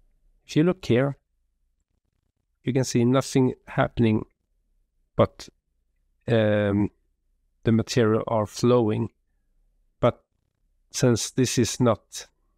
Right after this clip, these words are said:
a U map or something like that, it's just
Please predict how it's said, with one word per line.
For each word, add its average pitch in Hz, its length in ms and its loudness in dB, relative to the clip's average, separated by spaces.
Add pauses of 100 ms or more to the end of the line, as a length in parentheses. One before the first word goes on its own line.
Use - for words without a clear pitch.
(840)
a 123 100 -2
U 113 360 0
map 113 340 0
or 120 60 -2
something 113 280 0
like 104 180 -2
that, 117 280 2
it's - 260 -6
just - 360 0